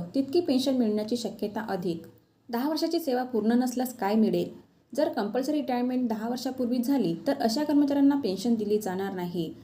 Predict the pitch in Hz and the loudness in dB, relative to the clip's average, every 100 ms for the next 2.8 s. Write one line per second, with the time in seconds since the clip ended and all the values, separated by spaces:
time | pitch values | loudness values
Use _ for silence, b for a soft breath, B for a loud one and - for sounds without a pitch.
0 | B _ - 277 277 240 247 240 254 262 | B _ -2 -2 0 2 2 2 -2 2
1 | 269 190 - 247 254 330 - 233 226 214 | 2 2 -2 -2 0 0 -2 0 4 4
2 | 226 220 226 190 175 170 - | 2 0 0 2 2 -2 -4